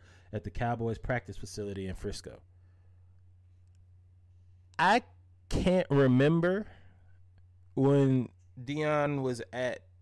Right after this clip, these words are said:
Jackson State. I know they held a pro day for, like, the Mississippi schools, or they did something for the Mississippi schools. I don't know if it was for all of the swac. Either way,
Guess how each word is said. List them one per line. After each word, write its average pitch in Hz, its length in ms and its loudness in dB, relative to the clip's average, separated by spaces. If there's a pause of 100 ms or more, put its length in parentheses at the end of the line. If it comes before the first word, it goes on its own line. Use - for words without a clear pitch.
(1400)
Jackson 127 440 0
State. 143 420 -2
I 123 140 -4
know 139 240 4
they 147 160 4
held 131 200 2
a 113 40 2
pro 127 340 2
day 117 320 2
for, 101 760 -2 (2000)
like, 104 240 -4
the 107 80 0
Mississippi 110 560 0
schools, - 560 -12 (500)
or 113 160 2
they 117 120 0
did 117 200 2
something 110 320 2
for 117 120 0
the 101 60 0
Mississippi 110 520 0
schools. 90 400 -8
I 123 100 2
don't 139 160 8
know 120 200 6
if - 100 -2
it 113 40 0
was 104 200 -2
for 104 200 -4
all 107 220 0
of 95 100 -6
the 90 100 -8
swac. 95 400 -8 (2250)
Either 170 300 8
way, 127 400 4